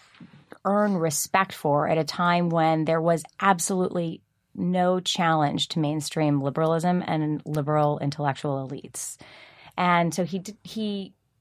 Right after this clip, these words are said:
he did this, of course, first by running for mayor in New York on a new party line, the Conservative Party. And his interest was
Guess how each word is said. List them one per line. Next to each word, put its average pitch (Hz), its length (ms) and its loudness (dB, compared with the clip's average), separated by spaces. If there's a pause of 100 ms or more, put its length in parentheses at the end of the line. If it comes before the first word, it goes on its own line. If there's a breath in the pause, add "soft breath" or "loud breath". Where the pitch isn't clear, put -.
(140)
he - 300 -16 (320)
did 311 220 -2
this, 151 280 0
of - 100 -4
course, 160 380 -2 (240)
first 311 500 -2
by 202 140 2
running 214 320 2
for 196 140 -4
mayor 208 240 2
in 190 80 2
New 185 100 -2
York 196 500 0 (360 loud breath)
on 185 160 4
a 190 140 2
new 220 240 2
party 208 340 0
line, 214 280 2
the 180 80 -2
Conservative 190 560 2
Party. - 500 0 (480 loud breath)
And 185 580 0 (680)
his 233 260 2
interest 254 540 0
was 180 520 0